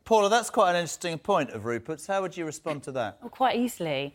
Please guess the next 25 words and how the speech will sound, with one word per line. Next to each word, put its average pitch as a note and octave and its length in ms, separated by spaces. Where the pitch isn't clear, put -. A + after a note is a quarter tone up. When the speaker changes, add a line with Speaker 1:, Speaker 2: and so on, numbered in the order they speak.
Speaker 2:
We A3+ 140
talk C#4+ 180
about A#3 240
this - 220
groundswell E3 1000
as F3+ 140
if F#3 240
we G#3+ 400
can G3 280
dictate - 720
what E3 260
others D#3+ 340
think. E3 320
I G4 140
don't D3 320
know C#3 280
what C#3+ 220
the D#3+ 80
society C#3+ 600
thinks E3 340
because C#4+ 240
it's - 140
not G4+ 180
being B3 180
reported. C4 720